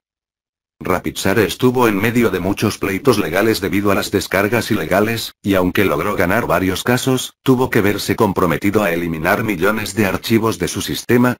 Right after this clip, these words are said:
por lo que con el paso de los meses, los mensajes de archivo removido por derechos de autor se vio cada vez más frecuente,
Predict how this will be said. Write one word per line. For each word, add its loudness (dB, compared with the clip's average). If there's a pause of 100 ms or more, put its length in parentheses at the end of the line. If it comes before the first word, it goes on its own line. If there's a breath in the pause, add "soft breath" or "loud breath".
por 2
lo 2
que 0
con 0
el -4
paso 2
de 0
los -6
meses, -2
los -2
mensajes -2
de 2
archivo -2
removido 0
por 0
derechos 0
de 0
autor 0
se -2
vio 2
cada 0
vez 0
más 0
frecuente, 0